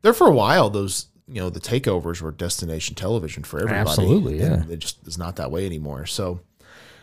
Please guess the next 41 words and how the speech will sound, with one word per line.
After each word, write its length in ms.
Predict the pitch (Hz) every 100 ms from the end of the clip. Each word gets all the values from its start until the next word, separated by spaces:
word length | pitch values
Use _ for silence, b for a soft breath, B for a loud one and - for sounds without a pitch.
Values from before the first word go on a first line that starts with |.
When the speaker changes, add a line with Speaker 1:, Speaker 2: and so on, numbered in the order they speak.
| b
Speaker 1:
I 120 | 135
don't 100 | 156
know, 140 | 151
man. 220 | 135 127 123
It's, 140 | -
it's, 440 | 127 131 - - -
it's 180 | 135 120
weird 260 | 143 160 139
how 140 | 123
the 140 | 117
industry 400 | 117 120 - 98 101
is. 220 | 98 95
But 200 | 101 95
as 140 | 107
far 140 | 151 156
as 80 |
the 80 | 107
Tony 240 | - 123 110
Khan, 220 | 110 104
Eric 200 | 98 78
Bischoff 400 | 98 - 85 -
thing, 220 | 87 85
I, 100 | 101 - -
I 120 | 123
find 280 | 131 202 185
it 140 | 110
just 240 | 113 117 -
interesting 580 | 113 117 104 - 90 90
that, 200 | 82 78 - _ _ _ _ _ _ _ _ _ _ _ _ _ _
and 300 | 135 135 135 - _ _ -
I 100 | 147
feel 120 | 170 202
like 100 | -
Eric's 360 | 120 120 -
taken 360 | - - 110 107
the 80 | 92
Jim 220 | 95 98
Cornette 340 | 98 85 87
route 320 | 98 104 101 117 _ _ -
of, 180 | 92 85
like, 360 | 85 82 -